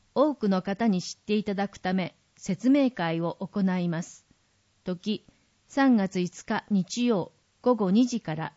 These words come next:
三時三十分。ところ、市民会館、萌木ホール、B会議室。定員三十人。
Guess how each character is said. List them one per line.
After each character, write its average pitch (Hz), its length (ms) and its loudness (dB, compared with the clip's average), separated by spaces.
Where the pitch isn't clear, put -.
三 254 300 2
時 165 80 -8
三 226 260 0
十 247 140 -6
分。 156 420 -8
と 175 120 -6
こ 196 140 -2
ろ、 185 200 -2
市 - 180 -2
民 262 240 6
会 254 240 0
館、 165 320 -4
萌 226 320 4
木 254 140 2
ホ 240 280 0
ー 165 40 -2
ル、 160 220 -6
B 240 440 0
会 226 260 -2
議 226 140 -2
室。 - 380 -12
定 214 220 2
員 202 280 4
三 262 300 4
十 254 240 2
人。 156 300 -2